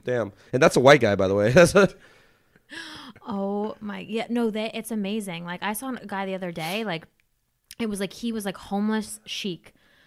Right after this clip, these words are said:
Speaker 2: Like, he had on,
Speaker 1: <laughs>
Speaker 2: like, Daisy Dukes and, like, a bikini top, and it was, like,
Speaker 1: Oh,
Speaker 2: it was
Speaker 1: that's a
Speaker 2: dirty. Like, you could tell he slept outside, but I'm also like, "Oh, he actually, like, it is kinda hot at the same time."
Speaker 1: That's a
Speaker 2: Like,
Speaker 1: crack whore. That's, you saw a crack whore. You saw a male tranny crack whore,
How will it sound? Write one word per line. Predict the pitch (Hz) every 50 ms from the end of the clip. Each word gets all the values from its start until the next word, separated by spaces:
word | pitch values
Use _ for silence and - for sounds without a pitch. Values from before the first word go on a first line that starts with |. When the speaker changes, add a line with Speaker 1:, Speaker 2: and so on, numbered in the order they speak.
| _ -
Speaker 2:
Like, | 220 -
he | - 247
had | 247 240 240
on, | 240 233
Speaker 1:
<laughs> |
Speaker 2:
like, | 214 202 180 165
Daisy | 214 202 202 226 226 208 254 254
Dukes | 208 226 240 247 247 247 254 240 - -
and, | 226 202
like, | 196 190 185 190
a | 175
bikini | 175 - 185 - - - 233 240 240 247 240
top, | 240 226 233 226 220 226 226 226
and | 233 214
it | 202
was, | 196 202 202
like, | 202 190 185
Speaker 1:
Oh, | 196
Speaker 2:
it | 214
was | 220 214 185
Speaker 1:
that's | 202 202
a | 202
Speaker 2:
dirty. | 208 214 226 254 262
Like, | 254 226 202
you | 202
could | 185 196
tell | - 202 196
he | 208
slept | 185 - - - 196 196 202
outside, | 190 180 - - 185 175 175 196 220
but | 220 214
I'm | 208 208
also | 202 202 208
like, | 196 190 202 -
"Oh, | 226
he | 247 240
actually, | 220 226 - - 262 240 196
like, | 190 -
it | 190 185
is | - 208 185
kinda | - - 202 196 180
hot | 160 165 185 175 - -
at | -
the | - 165
same | - - 160 156 151
time." | 156 165 151 143 -
Speaker 1:
That's | 107 98
a | -
Speaker 2:
Like, | - -
Speaker 1:
crack | - 104 92 90
whore. | - 90 85 82 82 -
That's, | - 90 - -
you | 90 95 87
saw | - 107 98 92 90
a | 92 92
crack | - - 104 98 -
whore. | 87 82 85 98 110 117 110
You | 110 98
saw | - 107 92 90 90
a | - - 90
male | 87 90 101 117 120
tranny | 113 - - 113 110 107
crack | 101 - 104 92 90
whore, | - 92 92 101 117 127